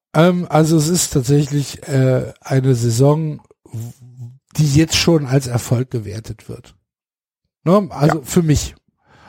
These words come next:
Speaker 1: Auch wenn es jetzt, was ich natürlich nicht hoffe, ich würd mich freuen, wenn die Red Sox, äh, das Wildcard-Game gewinnen. Ich würd mich auch freuen, äh, wenn sie,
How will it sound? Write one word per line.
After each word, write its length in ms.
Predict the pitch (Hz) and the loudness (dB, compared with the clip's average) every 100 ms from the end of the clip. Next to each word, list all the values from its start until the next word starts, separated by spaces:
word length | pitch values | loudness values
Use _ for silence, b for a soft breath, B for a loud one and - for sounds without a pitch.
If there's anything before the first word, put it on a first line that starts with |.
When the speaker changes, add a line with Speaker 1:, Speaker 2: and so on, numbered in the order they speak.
| b | b
Speaker 1:
Auch 280 | - 175 - | 2 2 2
wenn 260 | - 147 160 | -2 0 0
es 180 | 160 - | 0 0
jetzt, 360 | 156 - - - _ _ _ _ _ _ _ _ _ - | -2 -2 -10 -12 _ _ _ _ _ _ _ _ _ -6
was 240 | 143 135 | 0 0
ich 120 | 123 | 0
natürlich 320 | 139 127 - 107 | -4 -4 -6 -8
nicht 180 | 107 | -4
hoffe, 480 | 127 143 - 285 220 | -2 -2 2 2 2
ich 180 | 123 - - | -4 -14 -20
würd 380 | - 135 147 - | -4 -2 -2 -4
mich 180 | - | -8
freuen, 540 | - - 139 175 220 214 | -10 -2 2 4 4 0
wenn 140 | 208 | -2
die 100 | 202 | 0
Red 200 | 202 202 | 0 0
Sox, 320 | - 202 - - B B B B B | 0 -4 -6 -16 B B B B B
äh, 460 | 151 160 170 175 165 156 156 151 _ _ | 2 4 6 4 0 -6 -14 -20 _ _
das 280 | - 160 - | 0 2 4
Wildcard-Game 720 | 165 170 180 165 - 160 160 | 2 2 0 -2 0 -2 0
gewinnen. 360 | 156 147 170 160 | -2 0 -2 -2
Ich 180 | 123 | -4
würd 200 | - 143 | -2 -2
mich 120 | 127 117 | -2 -4
auch 140 | 117 | -4
freuen, 580 | - 135 135 135 123 - | -2 2 2 2 -4 -14
äh, 180 | - 127 123 | -8 -6 -2
wenn 200 | 127 123 | -2 0
sie, 300 | 120 120 | 2 0